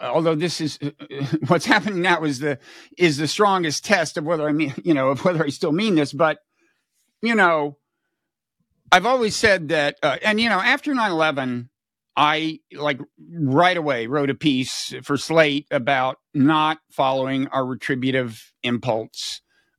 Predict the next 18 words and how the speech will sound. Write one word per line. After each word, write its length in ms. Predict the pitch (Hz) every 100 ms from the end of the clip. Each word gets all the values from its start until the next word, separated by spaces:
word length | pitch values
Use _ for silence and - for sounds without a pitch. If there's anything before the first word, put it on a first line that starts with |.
| -
uncritically. 800 | 127 - 139 135 139 131 127 - _ - _ _ -
Uh, 540 | 143 127 120 110 107 -
and 280 | 135 135 131
I 80 |
was 140 | 143 127
against 460 | 139 156 143 - _ _ _ _ _ -
most 300 | 135 151 -
of 80 |
the 40 | 147
things 180 | 143 123
we 80 |
did 420 | 156 165 160 139 131 _ -
thereafter. 400 | 147 127 117 -
So 120 | 147
I 40 | 156
was 100 | 165
a 60 |
critic 400 | 196 285 254 -